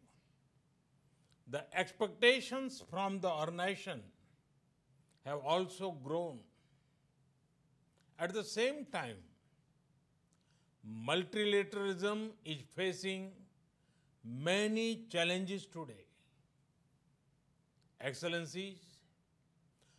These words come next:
from the very beginning, India has actively supported the Union's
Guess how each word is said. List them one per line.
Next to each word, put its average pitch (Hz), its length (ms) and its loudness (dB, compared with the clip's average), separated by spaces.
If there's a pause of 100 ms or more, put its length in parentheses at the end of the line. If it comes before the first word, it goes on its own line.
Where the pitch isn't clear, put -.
(220)
from 226 240 -2
the 247 100 6
very 240 560 4
beginning, 180 680 -2 (1700)
India 196 580 2 (840)
has 151 200 0 (180)
actively 220 760 -2
supported 196 840 0 (720)
the 131 120 -2
Union's 202 920 -2